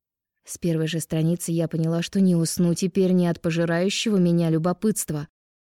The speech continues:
а от того, что прочитала. Семьсот человек насчитывала деревня Осорн, в которой было сто семьдесят жилых домов, одна школа,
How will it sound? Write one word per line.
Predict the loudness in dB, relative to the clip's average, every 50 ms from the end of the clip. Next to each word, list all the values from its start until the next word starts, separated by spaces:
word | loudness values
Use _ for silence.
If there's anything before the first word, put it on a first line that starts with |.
| _ _
а | -6 -4 -4 -4
от | -4 _ -8
того, | -6 -4 -2 -2 -4
что | -4 -4 -6 -8 -10
прочитала. | -6 -6 -6 -6 -6 -8 -10 -8 -6 -8 -6 -6 -8 -10 -12 _ _ _ _ _ _ _ _ _ _ _ _ _ _ _ _ _ _ _
Семьсот | -10 -6 -2 0 0 0 0 0 -2 -4 -2
человек | -4 -2 0 0 0 2 2 0 0 0
насчитывала | 0 0 0 0 -2 -4 -4 -4 -2 -2 0 0 0 0
деревня | 0 0 0 0 0 0 0 0 0 0
Осорн, | -2 -2 -4 -4 -4 -4 -4 -6 -8 -8 _ _ _ _
в | _ _
которой | -8 -8 -6 -4 -2 -2 0 0
было | 0 0 0 0 0
сто | -2 -4 -4 -4 -4
семьдесят | -2 -2 -2 -2 0 0 0 0 -2 -2 -4 -4
жилых | -2 -2 -2 0 0 0 0
домов, | 0 0 2 2 2 0 -2 -6 _ _ _ _ _ _ _
одна | -10 -8 -4 -2 0 0 0 0
школа, | -2 -6 -6 -4 -2 -2 0 -2 -4 -6